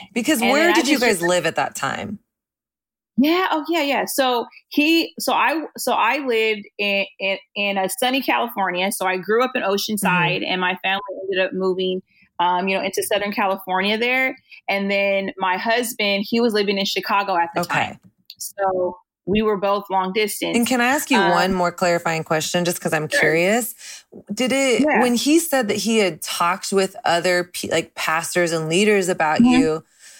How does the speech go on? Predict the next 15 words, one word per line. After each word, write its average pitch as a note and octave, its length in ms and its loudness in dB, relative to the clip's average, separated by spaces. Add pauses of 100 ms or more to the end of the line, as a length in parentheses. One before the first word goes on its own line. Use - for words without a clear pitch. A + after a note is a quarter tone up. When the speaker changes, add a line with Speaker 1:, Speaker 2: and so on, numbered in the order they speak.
(200)
Speaker 1:
like, G3+ 240 -2
part A#3+ 280 0
of G#3 60 8
me G3+ 140 8
is F#3 60 6
Speaker 2:
Mm-hmm. G3+ 80 4
Speaker 1:
like, D#3 160 -2
"Whoa, F3 480 2
like, D3 380 -4
i-, - 60 0
does F#3 400 4
that A3 240 0
feel D#4+ 160 0
like D#4 180 2
a A3 140 4